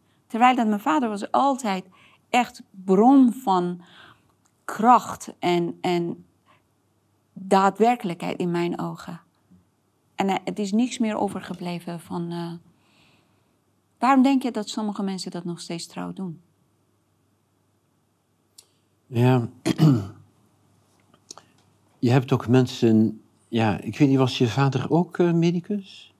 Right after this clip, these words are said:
Speaker 1: Nee, mijn vader was een, eh, eh, eh, hoe heet je, eh, iemand die, eh, wiskun-, eh,
Speaker 2: Wiskundige?
Speaker 1: Ja. Ja.
Speaker 2: Wiskun-, wiskunde is een heel speciaal woord, hè? Dat vind je niet in andere talen.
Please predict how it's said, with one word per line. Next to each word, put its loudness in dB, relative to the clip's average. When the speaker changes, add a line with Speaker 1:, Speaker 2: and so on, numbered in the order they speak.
Speaker 1:
Nee, 2
mijn -2
vader -2
was -8
een, -4
eh, -2
eh, -10
eh, -12
hoe -10
heet -10
je, -10
eh, -8
iemand -6
die, -6
eh, -10
wiskun-, -10
eh, -20
Speaker 2:
Wiskundige? 0
Speaker 1:
Ja. -4
Ja. -14
Speaker 2:
Wiskun-, 4
wiskunde 4
is -2
een 4
heel 2
speciaal -2
woord, 0
hè? -8
Dat -10
vind 0
je 0
niet 2
in -2
andere -2
talen. -6